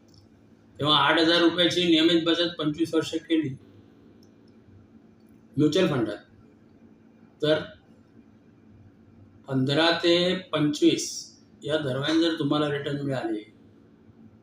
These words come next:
तर सहज शक्य आहे की दोन ते तीन, दोन ते पाच कोटी तुम्ही रक्कम जमा करू शकता. कारण म्युच्युअल फंडामध्ये चक्रवाढ व्याज मिळतं आणि हे चक्रवाढ व्याज सा-, वार्षिक असतं,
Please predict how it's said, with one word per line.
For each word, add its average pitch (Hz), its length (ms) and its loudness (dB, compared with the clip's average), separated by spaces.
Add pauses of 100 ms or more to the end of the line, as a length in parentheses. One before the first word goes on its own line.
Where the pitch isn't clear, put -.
(260)
तर 170 160 2
सहज 170 440 -4
शक्य - 420 -6
आहे 147 240 2
की 139 140 -4
दोन 147 300 -2
ते 160 160 -2 (100)
तीन, 160 300 -2 (180)
दोन 147 180 -8
ते 160 140 -12 (120)
पाच 170 360 -2
कोटी 156 240 -4 (960)
तुम्ही 139 180 -2 (300)
रक्कम 147 360 -4
जमा 127 260 -6
करू 120 180 -12
शकता. - 240 -20 (1500)
कारण 156 180 2
म्युच्युअल 139 360 2
फंडामध्ये 170 500 4
चक्रवाढ 165 600 0
व्याज 117 180 -4
मिळतं - 280 -10 (1500)
आणि 135 120 -4
हे 165 180 4
चक्रवाढ 165 480 2
व्याज 170 240 2
सा-, 135 400 -2
वार्षिक 135 460 -2
असतं, - 360 -10